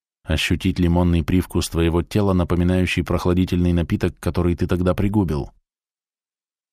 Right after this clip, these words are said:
Пот всех тех тысяч раз, когда они занимались любовью, пока все это не было похоронено в тоске и скорби.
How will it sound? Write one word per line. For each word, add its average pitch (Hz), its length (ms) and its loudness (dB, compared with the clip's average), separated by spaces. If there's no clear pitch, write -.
Пот 107 160 0
всех - 360 0
тех 107 260 -2
тысяч - 400 -2
раз, 101 220 0
когда 90 280 0
они 92 100 2
занимались 87 560 0
любовью, 90 480 0
пока 87 300 -4
все 98 220 -2
это 90 160 -2
не 92 160 0
было 85 200 0
похоронено 87 600 -2
в - 60 -14
тоске 87 400 -4
и 90 60 -2
скорби. 90 480 -6